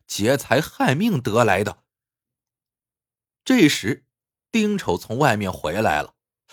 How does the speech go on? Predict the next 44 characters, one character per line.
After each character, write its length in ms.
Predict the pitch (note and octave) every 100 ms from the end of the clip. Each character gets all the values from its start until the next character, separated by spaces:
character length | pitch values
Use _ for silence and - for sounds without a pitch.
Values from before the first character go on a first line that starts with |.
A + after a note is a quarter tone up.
| _ _
进 260 | - G3
门 180 | C3+ C#3+
一 240 | C3 A#2+ F#3+
见 240 | F#3 B2+
何 260 | - G#2+ E3
友， 360 | - - F2+ _ _
顿 320 | A#3+ F#3+ A#2
时 200 | A2+ -
魂 340 | D#3+ - C#3+ G3
飞 160 | G#3+
魄 300 | G3 - C#3
散， 240 | G3+ D#3 - _ _
面 320 | A#2 C#3 G#2
如 200 | G2 C3
土 400 | E3+ - E2 C#2
色。 320 | G#2+ F#3 - _ _ _ _ _ _ _
还 280 | - G#2 A#2+
未 140 | B2
等 200 | G2 F2
他 100 | A2+
开 220 | - C3
口 160 | A2+ F#2+
说 240 | - C#3
话， 260 | - B2+ - _ _ _ _
女 220 | B2 A#2+ A#2
人 180 | E3
就 160 | F#3 D3
抄 320 | - - F3+
起 180 | E3+ -
一 120 | D3+
把 160 | F#2+ E2
菜 280 | - D#3 G2+
刀 240 | D#3 - _ _
要 180 | C3 A2
上 200 | - A2
前 220 | - C#3+
砍 400 | - - - -
他， 280 | - D#3 - _ _ - -
被 140 | G#2
何 340 | F2 - G2+ A2+
友 140 | D2+
拦 380 | D#2 C#2+ - F#3+
住 220 | F#3+ F2
了。 120 | -